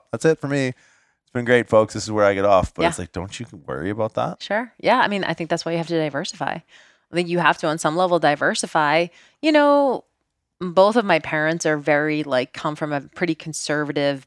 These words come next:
Speaker 2: business background. Like, my mom was, like, thirty-five years at the same company. My stepdad was a professor at an M B A school. Like, both of them are very traditional in terms of, like, their favorite book is, like, The Millionaire Next Door, which I don't know if you know any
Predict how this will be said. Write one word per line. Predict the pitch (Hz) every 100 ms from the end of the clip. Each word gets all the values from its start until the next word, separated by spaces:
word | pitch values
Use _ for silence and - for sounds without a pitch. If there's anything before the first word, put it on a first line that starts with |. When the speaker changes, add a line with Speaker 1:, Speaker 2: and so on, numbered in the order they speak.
| -
Speaker 2:
business | 147 139 151 151 147 - - - _
background. | 165 135 135 - 220 269 320 - - - - _
Like, | 156 160
my | 151
mom | 151 151 139
was, | -
like, | -
thirty-five | - 147 135 143
years | 139 131
at | -
the |
same | - 127
company. | - 180 165 165 151 143 143 -
My | 139
stepdad | 139 - 139 139 135
was | -
a |
professor | - 131 127 - 120
at | 131
an | 135
M | -
B | 139
A | 170
school. | - 160 156
Like, | 147 139
both | 196 214 185
of | 165
them | 151
are | 143
very | 135 135 139
traditional | - - - 147 143
in | 147
terms | 147 139
of, | 131
like, | 123 - - - _
their | 160 165 -
favorite | - 156 151
book | 143 147
is, | 139
like, | 135
The | 147
Millionaire | 139 139 135
Next | 131 - -
Door, | 113 92
which | 151 175
I |
don't | 151
know | 147
if | 156
you |
know | 143
any | 143 127